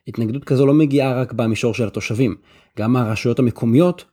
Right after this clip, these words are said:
מתנגדות להקמת תשתית בסביבה שלהן. למשל, נתניהו ניסה לקדם חוק נימבי, במרכאות כפולות, שלא עבר נכון להיום,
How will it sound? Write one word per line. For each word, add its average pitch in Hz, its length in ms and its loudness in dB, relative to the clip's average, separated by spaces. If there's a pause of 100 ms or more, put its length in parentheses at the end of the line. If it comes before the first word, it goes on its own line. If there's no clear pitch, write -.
מתנגדות 107 460 -4
להקמת 104 400 -6
תשתית - 480 -8
בסביבה 107 500 -2
שלהן. - 260 -8 (600)
למשל, 98 360 -6 (240)
נתניהו 131 640 2
ניסה 117 280 -2
לקדם 117 420 -2
חוק 139 360 0
נימבי, 123 360 2 (560)
במרכאות 92 480 -12
כפולות, 127 340 0
שלא 110 240 0
עבר 101 240 -4
נכון 101 320 -6
להיום, 92 400 -4